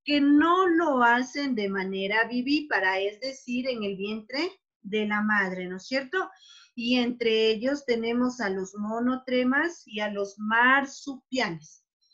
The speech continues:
¿Quiénes, eh, quiénes son los marsupiales? Los canguros, que son los animales que han desarrollado un tipo bolsita para llevar a sus crías.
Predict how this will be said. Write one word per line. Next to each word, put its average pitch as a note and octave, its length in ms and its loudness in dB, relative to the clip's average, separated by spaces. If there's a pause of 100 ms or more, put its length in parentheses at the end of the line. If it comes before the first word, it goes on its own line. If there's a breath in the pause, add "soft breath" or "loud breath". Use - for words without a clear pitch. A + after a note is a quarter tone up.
(600)
¿Quiénes, F4+ 760 -2
eh, A#3 240 0
quiénes D#4+ 360 0
son D4 200 4
los C4 180 0
marsupiales? C4 1000 -2
Los A3 260 -6
canguros, B3+ 640 -4
que A#3 100 -6
son C4 280 -6
los D4+ 180 -2
animales C4 600 -4
que A#3+ 80 -8
han A3+ 100 -8
desarrollado A3 800 -6
un A#3+ 160 -8
tipo C#4+ 360 -2
bolsita C#4+ 640 -4 (680)
para G#3+ 260 0
llevar G#3 380 -2
a A#3+ 80 0
sus E4 420 -8 (320)
crías. F3+ 520 -6